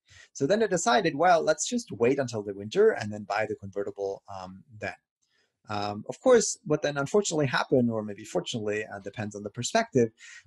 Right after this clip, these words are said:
once winter arrived, they actually didn't want a convertible anymore because, you know, driving a winter, uh, a convertible in the winter is really not a lot of fun.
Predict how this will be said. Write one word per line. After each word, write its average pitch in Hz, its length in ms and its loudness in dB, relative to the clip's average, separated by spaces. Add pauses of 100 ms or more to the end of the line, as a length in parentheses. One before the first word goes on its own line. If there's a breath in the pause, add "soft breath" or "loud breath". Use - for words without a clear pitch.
once 170 300 0
winter 165 300 2
arrived, 147 720 4
they 139 80 4
actually 143 360 4
didn't 123 300 2
want 160 280 2
a - 40 2
convertible 107 520 -2
anymore 120 560 2 (920)
because, 143 260 2
you 135 60 0
know, 120 180 2
driving 123 460 0
a - 20 0
winter, 120 460 -2
uh, 104 220 -4
a 120 40 -14
convertible 120 460 0
in 110 80 -6
the 110 80 -8
winter 123 240 -2
is 107 120 -4
really 107 160 -4
not 104 220 -4
a - 20 -12
lot 107 160 0
of 127 80 -2
fun. 202 320 2